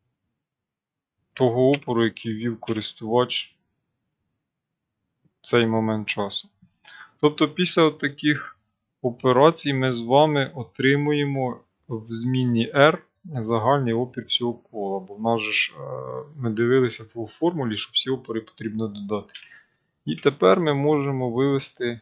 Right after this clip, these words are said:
результат виконання нашої програми. Cout. Загальний опір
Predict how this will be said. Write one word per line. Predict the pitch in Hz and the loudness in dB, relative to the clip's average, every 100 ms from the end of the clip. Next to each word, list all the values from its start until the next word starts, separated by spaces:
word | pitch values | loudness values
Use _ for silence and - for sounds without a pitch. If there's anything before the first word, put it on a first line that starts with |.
| _ | _
результат | 127 113 107 110 104 131 127 - - | -6 -6 -4 -8 -2 -2 -2 -10 -20
виконання | 113 104 113 110 113 107 | -16 -12 -6 -4 -2 -2
нашої | 104 101 - 101 | -4 -6 -8 -12
програми. | 101 104 101 101 98 98 - _ _ - _ _ _ _ _ _ _ _ _ _ - - - | -12 -12 -8 -8 -8 -12 -18 _ _ -20 _ _ _ _ _ _ _ _ _ _ -14 -8 -4
Cout. | 69 82 87 87 - - - - - _ _ _ _ - - _ _ _ _ - - _ - | 0 2 2 -2 -4 -6 -6 -14 -20 _ _ _ _ -20 -20 _ _ _ _ -20 -20 _ -12
Загальний | 120 110 117 113 123 120 113 110 107 104 101 _ _ _ _ _ _ _ _ _ - _ _ _ - | -6 -2 0 2 2 4 2 0 0 -4 -8 _ _ _ _ _ _ _ _ _ -20 _ _ _ -2
опір | 113 - 113 107 | -2 -2 -2 -2